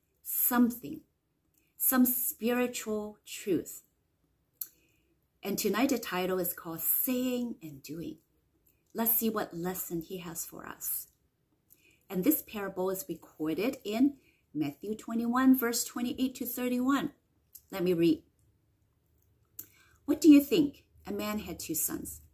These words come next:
He went to the first and said, 'Son, go and work in the vineyard today.' The boy answered, 'I will not.' But later he had a change of heart and went. The father went to the other son and said the same thing.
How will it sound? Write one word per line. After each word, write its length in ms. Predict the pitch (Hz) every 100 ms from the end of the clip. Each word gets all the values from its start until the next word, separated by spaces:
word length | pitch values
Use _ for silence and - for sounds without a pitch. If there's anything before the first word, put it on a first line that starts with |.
| _ _ _ _ _ _ _
He 120 | -
went 180 | 196 254
to 120 | 294 320
the 80 |
first 540 | 285 - 180 185 - -
and 160 | 180 170
said, 300 | - 156 -
'Son, 520 | - - 330 170 - _ _ _ _ _ _ _ -
go 180 | 214
and 160 | 285 220
work 240 | 196 226
in 80 | 226
the 100 | 202
vineyard 400 | 180 269 254 214
today.' 400 | - - - - _ _ _ _ _ _ _ _
The 60 | 165
boy 300 | - 170 175 160
answered, 580 | 156 156 - - - - _ _ _ _ _ -
'I 80 | 254
will 180 | 214 175
not.' 460 | 160 117 - - _ _ _ _ _ _ _ _
But 140 | 220
later 260 | 220 302 294
he 160 | 247 277
had 140 | 277
a 40 |
change 320 | 254 - 247 233
of 120 | 220
heart 420 | - 269 233 - _
and 180 | 165 147 139
went. 400 | 160 175 - - _ _ _ _ _ _ _ _ _ _ _ -
The 80 | 175
father 340 | 196 208 233
went 240 | 220 240 226
to 100 | 226
the 260 | 226 - -
other 280 | 311 311
son 380 | 285 - - 160
and 180 | - 170
said 180 | - 233
the 80 | 220
same 800 | - - 254 254 254 254 247 247
thing. 480 | - 277 247 180